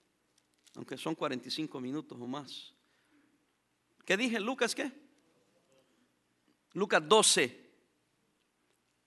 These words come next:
Yo sé que está ahí en la Biblia, ¿verdad?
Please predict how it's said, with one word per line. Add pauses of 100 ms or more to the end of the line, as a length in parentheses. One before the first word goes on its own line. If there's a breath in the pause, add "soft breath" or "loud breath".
(1400)
Yo
sé
que
está
ahí
en
la
Biblia,
¿verdad?